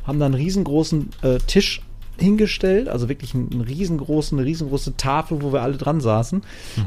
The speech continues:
Speaker 1: Und es war halt die Erdgeschosswohnung und es war wirklich fast zentral in der Innenstadt. Also wenn du aus der Innenstadt rauskamst,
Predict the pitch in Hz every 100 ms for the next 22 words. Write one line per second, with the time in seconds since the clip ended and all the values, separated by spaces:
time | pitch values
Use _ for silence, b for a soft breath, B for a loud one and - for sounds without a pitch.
0 | 87 135 120 139 147 143 139 - - 208
1 | - 190 202 240 233 143 127 131 165 165
2 | - - 180 - 170 156 143 143 151 120
3 | 143 185 - 196 143 127 135 127 135 135
4 | 131 165 - 139 - 139 175 - 180 180
5 | -